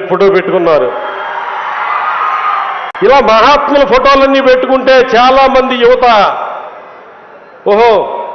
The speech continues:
విప్లవ స్ఫూర్తి ఉంది, దేశభక్తి ఉంది, ఎన్నో ఉన్నతమైన ఆశయాలు ఉన్నాయి" అని చెప్పి ఆ సినీ నటుడి వెనకాల చాలా మంది యువత పరుగులు పెట్టి ఆకర్షితులయ్యారు.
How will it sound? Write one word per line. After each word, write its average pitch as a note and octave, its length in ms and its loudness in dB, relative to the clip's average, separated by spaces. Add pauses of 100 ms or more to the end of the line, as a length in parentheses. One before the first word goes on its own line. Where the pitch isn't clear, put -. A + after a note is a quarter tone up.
(380)
విప్లవ G#3+ 420 0
స్ఫూర్తి A#3 420 -4
ఉంది, G3+ 600 -2 (680)
దేశభక్తి A3+ 720 0
ఉంది, A#3+ 640 -2 (520)
ఎన్నో C4+ 420 2
ఉన్నతమైన B3+ 560 2
ఆశయాలు B3+ 720 2
ఉన్నాయి" B3 480 2 (720)
అని G#3 140 -2
చెప్పి A3+ 680 0 (320)
ఆ G3 180 0
సినీ A#3+ 420 -4
నటుడి A#3 340 0
వెనకాల G#3+ 540 2 (160)
చాలా A3+ 360 4
మంది G#3+ 240 0
యువత G#3 360 2
పరుగులు G#3 480 0
పెట్టి G3+ 340 0
ఆకర్షితులయ్యారు. F#3+ 960 -2